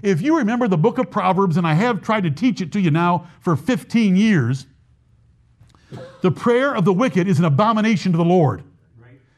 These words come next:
Speaker 1: And on and on are statements like that. That is an axiom of the Word of God. The prayer of a man can become an abomination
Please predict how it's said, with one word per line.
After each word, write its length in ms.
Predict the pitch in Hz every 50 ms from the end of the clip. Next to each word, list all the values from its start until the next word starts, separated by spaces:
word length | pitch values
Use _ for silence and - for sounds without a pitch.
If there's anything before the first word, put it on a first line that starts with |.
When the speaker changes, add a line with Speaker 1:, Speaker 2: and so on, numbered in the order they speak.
| _ _ _ _ _ -
Speaker 1:
And 160 | 185 190 185
on 260 | 190 214 233 254 247
and 100 | 226 226
on 380 | 196 208 220 208 180 151 131 135
are 160 | 131 156 156
statements 480 | 151 - 202 214 214 180 170 165 -
like 220 | 190 196 190 - -
that. 180 | 175 139 120
That 140 | - 226 233
is 100 | 202 156
an 80 | 175 190
axiom 720 | 196 214 254 262 254 - 254 247 247 254 247 - - - _ - -
of 120 | - 190 165
the 80 | 196
Word 200 | 196 208 214 214
of 100 | 202 160
God. 420 | 160 208 196 180 147 120 104 87 - _ _ _ _ _
The 120 | 139 170
prayer 440 | 160 - - - 247 254 269 269 240
of 80 | 202 175
a 80 | 196
man 280 | 180 202 214 214 220 208
can 140 | - 202 170
become 300 | 185 247 - - 240 220
an 80 | 196
abomination 920 | 165 139 131 202 208 220 220 220 220 214 170 - 160 135 139 147 147 -